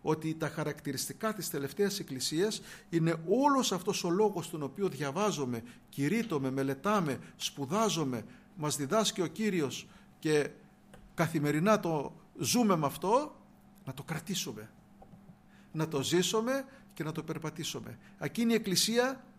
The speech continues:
της Φιλαδέλφειας δεν έχει τη δυ-, τη δύναμη που έχει εδώ με τα θαύματα και να είναι πολυάριθμη, αλλά έχει αυτό το ωραίο χαρακτηριστικό. Κράτησε το λόγο του Κυρίου και δεν αρνήθηκε το Χριστό. Αυτό είναι το ίδιο πράγμα.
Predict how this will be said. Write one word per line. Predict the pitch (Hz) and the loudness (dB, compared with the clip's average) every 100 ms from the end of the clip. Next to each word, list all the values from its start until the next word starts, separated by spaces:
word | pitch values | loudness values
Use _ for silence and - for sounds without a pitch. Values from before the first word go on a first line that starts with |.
| - | -16
της | - - | -8 -4
Φιλαδέλφειας | 160 160 214 214 208 | -2 0 -2 0 -4
δεν | 247 254 | -2 -4
έχει | 226 208 | -4 -4
τη | 170 | -4
δυ-, | 143 180 - | -2 -2 -2
τη | 151 | -4
δύναμη | 180 226 170 151 | -2 0 -2 -4
που | - 151 | -4 -6
έχει | 135 | -6
εδώ | 135 151 143 151 - - | -6 -4 -6 -6 -16 -18
με | - 147 | -10 -8
τα | 151 | -8
θαύματα | - 202 202 156 143 139 120 - - | -2 2 2 2 -2 -2 -2 -6 -10
και | - | -4
να | 151 | 0
είναι | 170 175 | 0 0
πολυάριθμη, | 175 165 180 170 - 127 113 - - - - - - | 0 2 2 2 0 -8 -10 -12 -20 -20 -20 -20 -12
αλλά | - 139 | -4 -2
έχει | 139 143 | -2 -4
αυτό | - | -8
το | 143 | -6
ωραίο | 135 135 | -2 -2
χαρακτηριστικό. | 131 123 123 - 117 123 - 107 - - - - - | -4 -6 -6 -8 -8 -8 -10 -12 -12 -20 -20 -20 -12
Κράτησε | - 139 202 214 143 - 135 | -4 -2 0 -2 -4 -4 -4
το | 135 120 | -4 -2
λόγο | 160 196 165 | 2 0 0
του | 160 - | -8 -10
Κυρίου | - 127 185 220 214 - - | -6 -4 -2 -4 -8 -18 -6
και | 139 | -4
δεν | 151 160 | -2 0
αρνήθηκε | 135 139 196 202 185 | 0 -2 -4 -4 -6
το | 156 | -6
Χριστό. | - - 147 127 - - | -6 -6 -4 -6 -12 -10
Αυτό | 131 - | -4 0
είναι | 214 | 0
το | 196 | 0
ίδιο | 240 240 214 | -2 -4 -4
πράγμα. | 143 120 107 104 | -2 -2 -6 -12